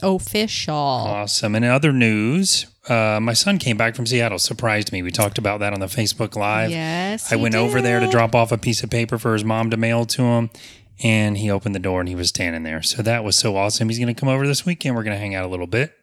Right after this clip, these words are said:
Speaker 1: Surprise, surprise.
Speaker 2: Yes. And I thought you would be happy to know it is now official that in March, Friends will be available on H B O.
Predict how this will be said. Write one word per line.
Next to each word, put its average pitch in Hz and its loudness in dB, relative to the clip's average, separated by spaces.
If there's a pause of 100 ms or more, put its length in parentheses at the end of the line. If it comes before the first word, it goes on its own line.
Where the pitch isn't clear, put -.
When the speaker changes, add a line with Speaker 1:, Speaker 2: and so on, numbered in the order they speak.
(100)
Speaker 1:
Surprise, 196 -6
surprise. 226 0
Speaker 2:
Yes. 120 2
And 113 -2
I 120 2
thought 147 -2
you 135 -4
would 156 -4
be 160 -2
happy 127 -2
to 131 -6
know 107 2
it 113 -2
is 107 -2
now 107 0
official 123 -4
that 104 -4
in 107 -4
March, 117 0
Friends 127 -2
will 120 0
be 110 -4
available 104 0
on 95 -6
H 104 -6
B 101 0
O. - -6